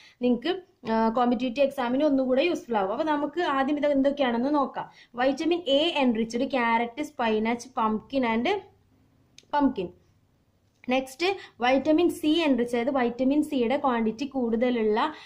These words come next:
ബിറ്റർ ഗോർഡ്, ബത്വ, മസ്റ്റാർഡ്, ടൊമാറ്റോ. Then അടുത്തത് തേർഡ് വൺ iron calcium enriched ആയിട്ട് spinach and ബത്വ. Then fourth one is protein enriched beans,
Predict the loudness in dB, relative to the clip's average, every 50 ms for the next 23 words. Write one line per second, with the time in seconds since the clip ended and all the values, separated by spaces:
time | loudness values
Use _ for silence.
0 | -20 -10 -4 -4 -4 -4 -4 -2 0 0 0 0 0 0 0 0 0 0 0 0
1 | -2 -2 -4 -12 -18 -16 -14 -14 -14 -16 -20 _ _ _ _ _ _ -20 _ _
2 | _ _ _ _ _ _ _ _ _ _ _ _ _ _ _ _ _ _ _ _
3 | _ _ _ _ _ _ _ _ _ _ _ _ -20 -20 -12 -4 0 0 0 0
4 | -2 -6 -4 -2 0 0 0 0 -2 -4 -8 -16 -20 _ _ _ _ -8 -4 -2
5 | -2 -2 -4 -6 -8 -2 0 2 4 4 4 2 2 0 2 0 2 2 2 0
6 | 0 -2 -4 -6 -8 -8 -8 -16 _ _ -4 -2 0 2 2 0 2 4 4 2
7 | 4 4 4 4 4 4 4 4 4 4 4 2 2 0 0 0 2 2 4 4
8 | 2 2 0 0 0 2 2 0 0 0 0 2 2 4 2 2 0 -2 -4 -2
9 | 0 0 2 2 0 -2 0 0 0 2 2 2 2 0 0 0 0 0 2 0
10 | 0 0 0 -2 -2 0 0 0 0 0 0 0 0 0 2 2 2 2 0 0
11 | -2 0 0 -2 -4 -6 -4 0 2 4 4 4 2 2 0 0 0 2 2 0
12 | 0 0 -2 -4 -2 -4 -2 -2 0 0 0 2 2 2 0 0